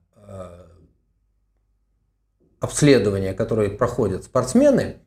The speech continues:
оно включает в том числе измерение жизненной ёмкости лёгких, объём форсированного вдоха, э, простите, объём форсированного, как правило, выдоха, потому что проходимость дыхательных путей, э, определяет,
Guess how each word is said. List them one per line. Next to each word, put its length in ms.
оно 160
включает 500
в 80
том 200
числе 500
измерение 500
жизненной 320
ёмкости 380
лёгких, 460
объём 260
форсированного 600
вдоха, 680
э, 420
простите, 360
объём 200
форсированного, 520
как 180
правило, 320
выдоха, 400
потому 360
что 440
проходимость 520
дыхательных 460
путей, 540
э, 640
определяет, 840